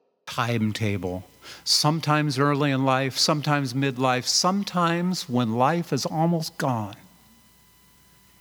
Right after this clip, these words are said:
And he says, "That one is mine." It's a beautiful thing, isn't it? A person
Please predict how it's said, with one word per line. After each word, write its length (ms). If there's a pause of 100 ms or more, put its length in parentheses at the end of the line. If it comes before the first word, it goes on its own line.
And 160
he 160
says, 560 (460)
"That 300
one 180
is 200
mine." 400 (1700)
It's 180
a 40
beautiful 540
thing, 320
isn't 260
it? 140 (1600)
A 80
person 800